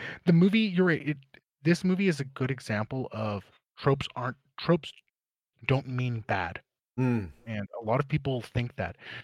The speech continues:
Speaker 1: You hear, "Oh, it's tropey." Yeah, there's nothing wrong with being tropey, 'cause you're right. Um, it's honestly one of the things, um, in a little background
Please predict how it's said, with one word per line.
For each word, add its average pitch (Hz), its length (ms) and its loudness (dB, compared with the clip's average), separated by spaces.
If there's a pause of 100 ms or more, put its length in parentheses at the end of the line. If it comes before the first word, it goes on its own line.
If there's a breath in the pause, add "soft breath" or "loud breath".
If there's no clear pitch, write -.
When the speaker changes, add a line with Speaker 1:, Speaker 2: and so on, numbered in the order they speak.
(200 loud breath)
Speaker 1:
You 117 80 -6
hear, 131 160 2
"Oh, 151 260 8
it's - 140 -2
tropey." 113 680 -2 (540)
Yeah, 196 260 0 (180)
there's 160 160 2
nothing 160 380 0
wrong 113 220 -2
with 135 120 -6
being 101 140 -8
tropey, - 240 -10
'cause - 120 -6
you're 120 100 -6
right. 120 220 0 (140)
Um, 98 500 -8 (240)
it's 139 120 2
honestly 139 260 2
one 127 140 0
of 120 80 -2
the - 60 0
things, 117 580 -6 (160)
um, 92 340 -16 (120)
in 101 120 -6
a 101 40 -4
little 120 160 -4
background 101 600 -4